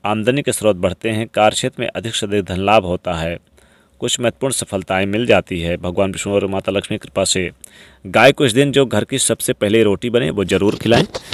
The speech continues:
गाय को इस दिन रोटी खिलाने का विशेष महत्व, खासकर इस दिन गुड़, घी और काले तिल के बने लड्डू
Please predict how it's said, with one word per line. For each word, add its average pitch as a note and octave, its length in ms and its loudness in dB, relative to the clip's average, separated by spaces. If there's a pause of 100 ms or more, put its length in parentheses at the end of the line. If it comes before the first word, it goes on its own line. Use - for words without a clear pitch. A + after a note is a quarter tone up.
(220)
गाय G#2 260 8
को C#3 140 4
इस A2+ 80 2
दिन C3 120 4
रोटी A2 300 2
खिलाने G#2+ 320 4
का G2+ 100 2
विशेष G#2+ 340 6
महत्व, B2 280 0
खासकर A#2+ 380 4
इस F#2+ 140 4
दिन F2 220 -2 (540)
गुड़, C3 360 10 (320)
घी G2+ 300 6
और A#2 320 8 (160)
काले A#2+ 240 8
तिल C3 200 2
के C3+ 140 2
बने G#2+ 220 6
लड्डू F#2+ 560 6